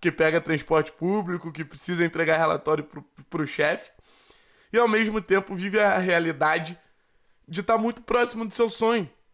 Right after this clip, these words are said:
que é conquistar a Libertadores. Então o Atlético, ele já tá no aeroporto, velho.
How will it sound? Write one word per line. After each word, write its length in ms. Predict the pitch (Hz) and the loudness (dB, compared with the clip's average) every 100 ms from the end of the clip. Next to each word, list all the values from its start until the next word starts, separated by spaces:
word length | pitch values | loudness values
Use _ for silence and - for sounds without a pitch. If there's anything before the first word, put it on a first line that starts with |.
| _ _ - | _ _ -2
que 80 | |
é 80 | 175 | -2
conquistar 800 | 180 180 - - 175 180 - _ - | -2 -6 -6 0 0 0 -8 _ -2
a 100 | 175 | 0
Libertadores. 680 | 175 180 185 220 220 190 143 | 2 0 0 0 2 0 -2
Então 220 | 151 175 | -4 -2
o 20 | |
Atlético, 480 | 190 - 180 190 214 | -2 0 -2 0 -2
ele 120 | 208 | 0
já 140 | 208 214 | 0 0
tá 160 | - | 0
no 60 | 247 | 2
aeroporto, 640 | 254 247 - 185 - - | 2 0 2 2 0 -12
velho. 180 | 110 - | -20 -20